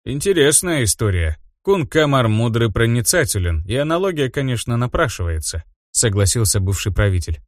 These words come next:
"Только мне больше нечего предложить человеку, кроме уже сказанного. Нужна информация о реликтах? Убейте ассистента".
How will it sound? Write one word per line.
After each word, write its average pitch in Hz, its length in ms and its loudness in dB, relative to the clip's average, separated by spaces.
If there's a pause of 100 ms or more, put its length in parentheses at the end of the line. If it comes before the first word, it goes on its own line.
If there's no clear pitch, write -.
(280)
"Только 151 280 0
мне 139 240 2
больше 113 360 2
нечего 113 440 0
предложить 87 500 -2
человеку, 104 540 0
кроме 101 320 2
уже 98 220 2
сказанного. 92 680 0 (260)
Нужна 110 380 2
информация 117 680 2
о 107 40 2
реликтах? 107 600 -2 (100)
Убейте 139 600 2
ассистента". 104 760 0